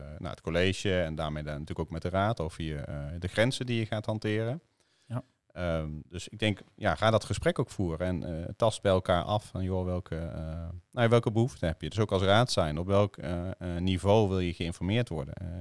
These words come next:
Speaker 1: wil je heel gedetailleerd ge-, eh, geïnformeerd worden? Of vind je de hoofdlijnen prima?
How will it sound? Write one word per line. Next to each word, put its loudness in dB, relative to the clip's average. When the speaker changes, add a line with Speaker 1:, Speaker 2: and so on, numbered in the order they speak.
Speaker 1:
wil -8
je -4
heel 0
gedetailleerd -2
ge-, -10
eh, -4
geïnformeerd -4
worden? -2
Of -8
vind -8
je -4
de 4
hoofdlijnen 2
prima? -2